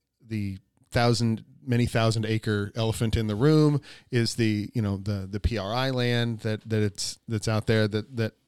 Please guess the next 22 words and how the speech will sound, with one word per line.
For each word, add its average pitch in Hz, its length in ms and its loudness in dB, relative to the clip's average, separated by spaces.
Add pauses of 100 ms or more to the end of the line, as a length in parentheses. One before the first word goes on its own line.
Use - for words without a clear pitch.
(100)
you 113 100 -4
know, 98 140 -8 (240)
those 143 380 6
decisions 123 580 2
are 107 260 0
en 113 180 -2
route. 110 180 -2
How 156 180 -8
does 202 140 -4
that 127 200 -6
work 131 240 -4
with 123 140 -6
you 123 80 -2
guys 107 260 -4
when 110 120 -4
you're 104 100 -4
thinking 120 360 -6
about 101 240 -6
that 104 140 -6
and 104 140 -6
dealing 107 260 -4
with 101 180 -8